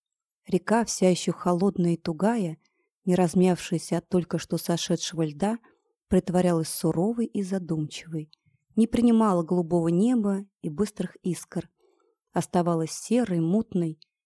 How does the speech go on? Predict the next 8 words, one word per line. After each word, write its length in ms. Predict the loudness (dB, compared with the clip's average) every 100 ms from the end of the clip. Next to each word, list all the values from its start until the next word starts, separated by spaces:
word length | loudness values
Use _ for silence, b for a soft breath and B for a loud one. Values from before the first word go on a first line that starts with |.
| _
и 80 | -2
только 360 | 2 2 0
чуть-чуть 540 | -4 -4 -4 -4 -2 -2
ответно 520 | -2 -2 -2 0 -2
булькала 440 | 0 -4 -2 -4
у 80 | -4
самого 420 | -6 -4 -2 -4
берега. 520 | -4 -4 -6 -8 -12